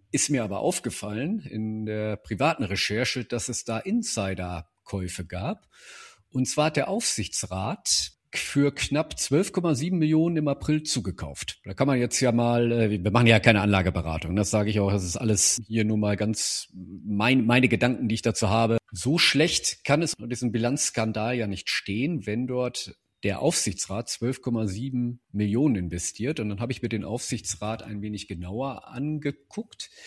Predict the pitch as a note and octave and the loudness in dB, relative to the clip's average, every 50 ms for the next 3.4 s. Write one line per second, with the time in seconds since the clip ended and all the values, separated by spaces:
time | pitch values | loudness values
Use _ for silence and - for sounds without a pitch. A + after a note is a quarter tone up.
0 | - - - - A2 G2 - - - - - - B2+ A2 - - A2+ G#2+ G#2+ - | -20 -20 -14 -10 -10 -10 -6 -4 -2 -2 0 2 2 0 2 0 0 0 0 0
1 | - F#2 F2 G#2 A2+ B2 A#2+ - C#3+ E3+ G3+ A3 - _ _ _ _ - - - | 0 4 6 6 8 8 6 6 4 2 0 0 -2 _ _ _ _ -20 -20 -20
2 | - - - - - - - D#3 E3+ - - E3 D3 C3 C3 C3+ B2+ G#2+ A#2+ C3 | -20 -20 -20 -20 -20 2 8 10 10 12 12 12 12 12 12 10 8 8 6 6
3 | D3+ - G#3+ C#4+ - - - | 6 6 4 4 2 0 -8